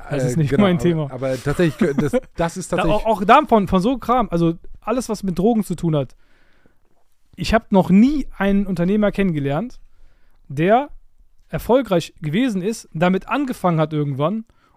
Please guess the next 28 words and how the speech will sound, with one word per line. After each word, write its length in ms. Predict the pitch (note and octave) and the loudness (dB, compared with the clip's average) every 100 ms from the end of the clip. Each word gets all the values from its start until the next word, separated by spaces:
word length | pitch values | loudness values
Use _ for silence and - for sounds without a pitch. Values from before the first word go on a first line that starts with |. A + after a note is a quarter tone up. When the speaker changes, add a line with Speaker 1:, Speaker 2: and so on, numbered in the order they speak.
| _ | _
Speaker 1:
und 160 | F#3 F#3 | -2 0
dann 120 | F#3 | 2
sein 200 | F3+ E3+ | 0 0
Level 300 | F#3 G#3+ A#3 | -2 -2 -4
an 100 | E3+ | -4
Erfolg 380 | D3+ F#3+ G3+ G#3 | -4 0 -2 -2
irgendwie 420 | F#3+ F#3 F#3 G3 | -4 -2 -2 -2
halten 360 | - E3 E3 D3+ | -2 -2 -2 -4
konnte 400 | D#3 C#3+ D3 D#3 | -4 -4 -4 -4
oder, 320 | D3 D3 D3+ | -4 -4 -6
oder, 360 | D#3 C#3+ C#3+ E3 | -6 -6 -8 -8
äh, 120 | A2 | -6
Speaker 2:
Mhm. 40 | |
Speaker 1:
hinbekommen 460 | D3+ D#3+ C#3+ C3+ B2 | -4 -4 -6 -8 -10
hat. 120 | - - - - | -12 -20 -18 -12
Es 100 | C#3 | -8
ist 160 | D#3+ - | -8 -4
immer, 340 | C4 C#4+ C#4+ F3+ | -2 -2 -2 -6
jedes 320 | E3+ A#3+ C4 G#3 | -4 -4 -2 -2
Mal, 340 | F#3+ G#3 A3 _ _ _ - D#3+ F3 | 0 0 -2 _ _ _ -20 -20 -16
d-, 480 | E3 D#3+ E3 E3 E3+ | -12 -10 -12 -12 -6
ganz 200 | G3 G3 | -2 -2
egal, 380 | E3+ F#3+ F#3 | 2 2 2
um, 380 | D#3 D3 D3+ D3+ | 0 -6 -8 -10
um 240 | - D3+ D3 | -10 -8 -4
was 180 | F3 | -4
es 140 | F#3 - | -6 -4
geht, 320 | F3+ A#3 | -4 -4